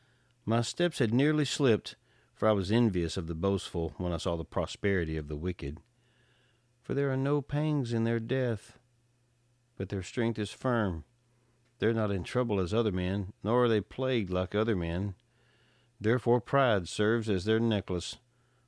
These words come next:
Violence covers them like a garment. Their eyes bulge with abundance. They have more than a heart could wish. They scoff and speak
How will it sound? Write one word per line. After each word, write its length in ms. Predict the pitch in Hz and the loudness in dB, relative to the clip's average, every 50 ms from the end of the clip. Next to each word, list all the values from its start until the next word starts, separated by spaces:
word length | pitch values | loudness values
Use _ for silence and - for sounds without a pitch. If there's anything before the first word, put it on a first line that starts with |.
| _ _ - | _ _ 0
Violence 420 | 107 110 107 101 90 87 - - - | 2 4 4 4 2 0 -4 -6 -8
covers 380 | - - 107 98 87 85 78 | -4 -2 0 0 0 -2 -2
them 160 | 90 87 90 | -2 -2 -2
like 160 | 87 87 - - | -2 -2 -4 -4
a 80 | 92 | -6
garment. 500 | 87 98 98 92 90 90 87 90 - - _ _ _ _ _ _ _ _ _ _ _ _ _ - | -4 -2 -2 0 0 0 -2 -2 -4 -8 _ _ _ _ _ _ _ _ _ _ _ _ _ -2
Their 160 | 98 101 104 | 0 2 2
eyes 340 | 110 113 110 101 92 85 80 | 4 4 2 2 0 0 -4
bulge 580 | 85 87 90 107 110 110 104 95 90 85 80 85 | -6 -2 2 4 4 4 4 4 2 -2 -4 -4
with 200 | 87 92 85 87 | -4 -4 -2 -2
abundance. 640 | 82 87 101 107 107 95 92 87 - - - - - _ _ _ _ _ _ _ _ _ _ _ _ _ - | -2 0 0 0 2 0 -2 -2 -6 -8 -12 -12 -14 _ _ _ _ _ _ _ _ _ _ _ _ _ 2
They 160 | 110 120 131 | 4 4 6
have 180 | 131 123 110 107 | 6 4 4 4
more 360 | 113 117 123 131 135 135 131 | 4 4 4 6 6 4 4
than 180 | 120 113 107 101 | 4 4 2 2
a 80 | 98 | 2
heart 340 | 95 - 117 123 127 - - | 0 0 0 0 0 -2 -4
could 160 | - 131 123 | -4 -4 -2
wish. 560 | 113 101 95 90 87 87 85 - - - - _ _ _ _ _ _ _ _ _ - | 0 0 2 2 2 0 -2 -6 -12 -16 -20 _ _ _ _ _ _ _ _ _ -4
They 180 | 101 104 101 95 | 0 2 2 2
scoff 580 | - - - - - 107 107 113 117 113 - 92 | 0 -4 -6 -2 0 0 0 0 0 -2 -2 -4
and 120 | 90 87 | -4 -4
speak 540 | - - - _ - 113 117 120 - - | -4 -8 -10 _ -4 -2 -2 -2 -4 -8